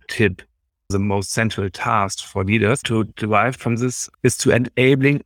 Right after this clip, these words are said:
others to perform. So if you're a leader, you have to enable them to perform. Is there any boundaries, any things you struggle with?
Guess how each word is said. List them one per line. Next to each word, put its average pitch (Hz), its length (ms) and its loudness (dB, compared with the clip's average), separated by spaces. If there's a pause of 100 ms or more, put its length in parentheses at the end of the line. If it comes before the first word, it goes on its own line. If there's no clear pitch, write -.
others 117 460 -2
to 117 140 -2
perform. 82 720 -4
So - 180 -4
if 113 160 -2
you're 120 180 0
a 107 100 2
leader, 139 500 2
you 120 140 -2
have 113 240 -2
to - 160 -12
enable 117 540 0
them 107 280 -2 (100)
to 107 140 -4
perform. 76 420 -8 (440)
Is - 60 -8
there 104 160 0
any 98 240 0
boundaries, 78 640 -2
any 101 340 -2 (120)
things 113 420 -4
you - 60 -10
struggle 127 480 -2
with? 123 120 -6